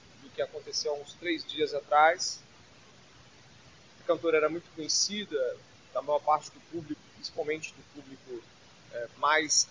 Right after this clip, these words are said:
atualizado com a música que é feita no nosso país nos últimos dez anos. Morreu muito jovem. Outros morreram com ela na queda do avião também.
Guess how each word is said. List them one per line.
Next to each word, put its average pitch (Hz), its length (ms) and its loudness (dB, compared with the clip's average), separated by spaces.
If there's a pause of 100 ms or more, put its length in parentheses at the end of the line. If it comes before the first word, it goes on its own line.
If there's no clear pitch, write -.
atualizado 160 840 6 (120)
com 127 120 -4
a 123 40 -2
música 131 480 -14
que 135 40 -20
é 127 40 -20
feita 139 280 -16
no 135 140 -20
nosso 131 220 -14
país 139 580 -4 (800)
nos - 140 -20
últimos 127 340 -16
dez 131 340 -2
anos. 165 460 -10 (800)
Morreu 139 160 -6
muito 151 260 -12
jovem. 139 460 2 (1400)
Outros 170 340 2
morreram 156 380 2
com 147 120 -8
ela 143 200 4
na 139 120 -6
queda 139 300 0
do 135 140 -2
avião 127 320 -6
também. 139 440 -2